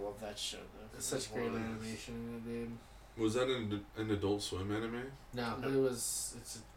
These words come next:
Speaker 1: It's a Japanese one.
Speaker 2: It's
Speaker 3: Japanese.
Speaker 2: ufotable stuff.
Speaker 3: What I didn't know is apparently Boruto's an Adult Swim anime.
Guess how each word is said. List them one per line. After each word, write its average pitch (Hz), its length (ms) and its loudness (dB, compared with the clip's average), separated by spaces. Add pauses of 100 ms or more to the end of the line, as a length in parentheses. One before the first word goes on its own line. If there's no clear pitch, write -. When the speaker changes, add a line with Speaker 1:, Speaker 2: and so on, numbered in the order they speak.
(160)
Speaker 1:
It's 156 160 -4
a 147 40 -4
Japanese 117 640 -4
one. 107 120 -10 (140)
Speaker 2:
It's 101 80 -4
Speaker 3:
Japanese. 90 540 0
Speaker 2:
ufotable 113 720 -2 (1000)
stuff. - 260 -12 (300)
Speaker 3:
What 135 220 10
I 110 160 10
didn't 180 300 10
know 214 440 8
is 120 560 8
apparently 156 600 6
Boruto's 110 600 10
an 95 100 2
Adult 92 300 2
Swim 92 240 0
anime. 90 460 -2